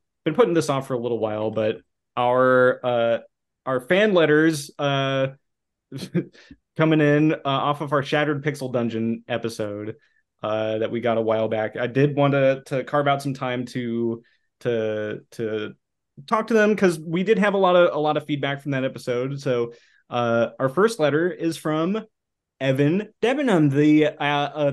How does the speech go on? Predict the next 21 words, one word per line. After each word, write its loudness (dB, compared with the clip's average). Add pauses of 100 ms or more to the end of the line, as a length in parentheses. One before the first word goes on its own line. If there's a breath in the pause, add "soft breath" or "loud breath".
actual -4
lead -4
dev 4
of -2
Shattered -2
Pixel -10
Dungeon. -6
Uh, -8
the -4
first -6
time 2
some, 0
a, -2 (400 soft breath)
a 0
developer 4
has 2 (160)
thought 0
our 0
podcast -2
worthwhile -2
enough -4